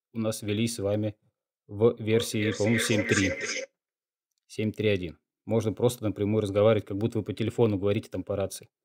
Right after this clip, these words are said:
Вот о таких, ребят, хотел вам сказать нововведениях. Версия, повторюсь, семь четыре. Скачать можно прямо с Play Market, она там уже давно, ну, с сегодняшнего дня новая. Три нововведеница. Первое, перенос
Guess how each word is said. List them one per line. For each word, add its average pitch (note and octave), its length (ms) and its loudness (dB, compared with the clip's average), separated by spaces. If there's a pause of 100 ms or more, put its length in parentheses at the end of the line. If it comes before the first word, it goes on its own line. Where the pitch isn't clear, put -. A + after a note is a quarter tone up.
(440)
Вот E3+ 120 10
о F3+ 80 10
таких, E3 340 4
ребят, A2+ 240 4
хотел A#2 300 4
вам A2 140 4
сказать A2 420 2
нововведениях. A#2+ 680 6
Версия, A#2+ 400 4
повторюсь, G#2+ 440 0
семь A2 180 2
четыре. E3+ 340 4
Скачать A2+ 400 2
можно G2+ 300 -2
прямо G2 320 -4
с - 40 -16
Play G#2+ 200 -2
Market, E3 360 4
она D#3 200 6
там D3+ 160 4
уже D3 200 4
давно, C#3 280 6
ну, C3+ 340 6 (540)
с - 180 -8
сегодняшнего C3 600 8
дня B2 200 6
новая. B2 480 8 (840)
Три C#3+ 200 8
нововведеница. B2 720 6
Первое, A#2 420 6
перенос C#3 640 6